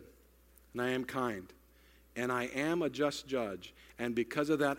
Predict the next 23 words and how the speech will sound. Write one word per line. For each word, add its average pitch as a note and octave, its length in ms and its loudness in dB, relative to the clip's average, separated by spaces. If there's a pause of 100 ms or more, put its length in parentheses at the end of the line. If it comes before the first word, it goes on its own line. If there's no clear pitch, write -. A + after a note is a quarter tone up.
(100)
I C3 480 2
must A#2 520 -2 (160)
punish G#2+ 500 -8
you. G2 260 -6 (1900)
Because C3+ 320 2
if - 120 2
I B2+ 140 2
don't C#3+ 340 0
punish C#3+ 320 -2
you, B2 140 0
then A2+ 180 -4
I'm A2+ 220 -2
no B2+ 160 0
longer C3 440 0
being A2 380 -4 (320)
just. - 600 -10 (1600)
Justice C#3 600 -2
is G#2+ 200 -6
not A#2 280 -4
had G2+ 400 -4 (140)
if - 160 -14
I F#2 140 -6
don't." F2 460 -14